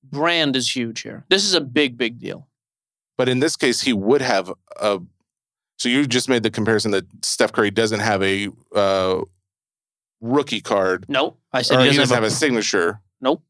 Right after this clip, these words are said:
Speaker 1: I said top.
Speaker 2: <laughs>
Speaker 1: Oh for two and listening.
Speaker 2: Go.
Speaker 1: He has a Topps Chrome rookie.
Speaker 2: Yes.
Speaker 1: Major. We
Speaker 2: Yeah,
Speaker 1: talked
Speaker 2: yeah.
Speaker 1: about the LeBron rookie.
Speaker 2: Mm-hmm.
Speaker 1: Topps Chrome.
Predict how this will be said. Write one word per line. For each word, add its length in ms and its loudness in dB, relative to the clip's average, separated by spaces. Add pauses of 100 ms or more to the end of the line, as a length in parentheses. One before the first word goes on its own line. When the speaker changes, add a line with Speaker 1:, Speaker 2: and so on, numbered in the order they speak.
(200)
Speaker 1:
I 140 0
said 300 -2
top. 320 0
Speaker 2:
<laughs> 60 -6 (920)
Speaker 1:
Oh 120 4
for 140 0
two 240 2
and 100 0
listening. 300 -4
Speaker 2:
Go. 280 4 (300)
Speaker 1:
He 180 2
has 200 2
a 100 0
Topps 380 -2
Chrome 340 -2
rookie. 380 -6
Speaker 2:
Yes. 480 -2
Speaker 1:
Major. 480 0 (100)
We 80 2
Speaker 2:
Yeah, 60 4
Speaker 1:
talked 160 4
Speaker 2:
yeah. 60 0
Speaker 1:
about 160 0
the 80 -2
LeBron 480 0
rookie. 340 -8 (100)
Speaker 2:
Mm-hmm. 200 2
Speaker 1:
Topps 260 0
Chrome. 420 -6